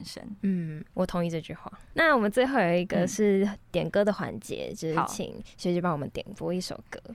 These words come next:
Speaker 1: 来点播一首，呃，有点年代的歌曲。好，这样讲会不会得罪人？
Speaker 2: 你的主题曲吗？
Speaker 1: 我的主题曲是张韶涵的《隐形的翅膀》。
Speaker 2: 哦，我觉得这不可能
Speaker 1: 嗯。
Speaker 2: 没有人知道吧？一定大家都知道这首歌。
Speaker 1: 好，就是这首歌其实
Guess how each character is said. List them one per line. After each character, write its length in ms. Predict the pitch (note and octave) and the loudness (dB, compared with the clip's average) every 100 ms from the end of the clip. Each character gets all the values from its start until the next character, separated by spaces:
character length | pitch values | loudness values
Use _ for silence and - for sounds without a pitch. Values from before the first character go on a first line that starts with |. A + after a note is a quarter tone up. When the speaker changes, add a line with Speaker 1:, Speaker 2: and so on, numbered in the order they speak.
| - - | -8 -2
Speaker 1:
来 100 | F#3+ | 2
点 180 | F#3 | 2
播 200 | D#3+ E3+ | 4 2
一 100 | F#3 | 2
首， 440 | F#3+ E3 C#3 C3 B2+ | 2 2 4 2 0
呃， 440 | - B2+ A#2 - A#2+ G3+ - | -2 -2 -4 -6 -8 -12 -4
有 100 | F#3+ | 2
点 120 | G3+ | 2
年 180 | E3 D3+ | 2 2
代 140 | F3+ | 2
的 140 | D#3 C#3+ | 2 -2
歌 220 | C#3+ D3+ | -6 -6
曲。 340 | - - D#3+ | -8 -8 -10
好， 160 | F#3 D#3 | -4 -2
这 140 | E3 | 2
样 80 | B3 | 4
讲 120 | G3+ | 4
会 40 | G3 | 4
不 40 | |
会 100 | A3+ | 2
得 160 | E3 D#3 | 0 0
罪 160 | F3 | 0
人？ 120 | D3 G#3 | -2 2
Speaker 2:
你 60 | A3 | 2
的 60 | |
主 120 | A3 G#3 | 4 4
题 140 | G#3 | 4
曲 180 | - G3 | 2 -4
吗？ 180 | F3 A3 - | -2 -4 2
Speaker 1:
我 80 | A#3+ | 4
的 80 | A#3+ | 6
主 160 | A3+ | 4
题 180 | C4 B3 | 4 2
曲 180 | C4+ A3+ | 4 2
是 420 | A3 G#3+ F#3+ E3 | 4 4 4 0
张 260 | - G#3+ A#3+ | 0 0 2
韶 220 | E3+ D#3 | 2 2
涵 160 | F3 D3 | 2 -2
的 80 | - | -4
《隐 200 | D3+ B2 | -6 -6
形 180 | - | -4
的 140 | B2+ G2 | -4 -4
翅 280 | - E3+ - | -4 -6 -4
膀》。 300 | - - G#3+ G#3+ | -6 -6 -8 -2
Speaker 2:
哦， 640 | A#3+ B3 B3 C4 C4 B3+ B3+ | 2 4 4 4 4 2 4
我 160 | B3 | 2
觉 140 | A3 D#4 | 4 2
得 40 | |
这 160 | D#4+ E4 - | 2 -2 -2
不 140 | C4+ | -6
可 160 | A#3+ F3+ | 0 0
能 100 | D#3+ | 0
Speaker 1:
嗯。 80 | F3 F#3 | -4 -6
Speaker 2:
没 200 | F#3+ F3+ | -2 0
有 100 | D#3+ | 0
人 160 | C#3+ | -4
知 160 | - C3+ | -6 -8
道 180 | - - | -8 -8
吧？ 140 | - | -8
一 80 | F#3+ | -6
定 260 | F#3+ G3 G3 | -4 -4 -2
大 140 | F3+ | -4
家 80 | D#3+ | -4
都 140 | E3+ | -4
知 60 | - | -8
道 100 | - | -8
这 100 | - | -8
首 120 | - | -12
歌。 60 | - | -4
Speaker 1:
好， 320 | - D3 D#3 | 0 2 2
就 160 | F3 B3 | -2 -4
是 200 | C4 A#3 - - - | -4 -4 -8 -18 -6
这 100 | D#4 | 0
首 180 | G#3+ | 2
歌 160 | E3 F3+ | 2 0
其 200 | F#3 D#3+ | 0 -6
实 440 | - D3 D3 D3+ | -6 -6 -6 -8